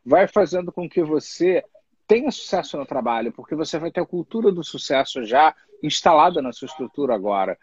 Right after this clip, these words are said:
Então, na verdade, do ponto de vista da programação neurolinguística que nos orienta aqui agora, né, o, o sucesso é algo que eu preciso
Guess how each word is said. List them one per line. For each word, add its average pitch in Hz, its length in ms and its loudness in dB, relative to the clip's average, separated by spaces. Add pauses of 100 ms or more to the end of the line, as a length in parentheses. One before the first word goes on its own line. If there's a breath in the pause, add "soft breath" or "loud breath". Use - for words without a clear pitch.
(240)
Então, 208 340 2 (120)
na 165 140 0
verdade, 156 580 -2 (400)
do 156 240 -2
ponto 240 340 -2
de 196 80 -4
vista 165 300 -4
da 139 80 -2
programação 123 560 -4
neurolinguística 113 640 -4
que 120 80 -10
nos 110 160 -6
orienta 101 400 -6
aqui - 160 -16
agora, 107 520 2 (420 soft breath)
né, 135 280 2
o, 123 320 -2
o 123 40 -8
sucesso - 960 0
é 147 100 2
algo 180 260 4
que - 120 -8
eu 180 40 -2
preciso 190 440 -6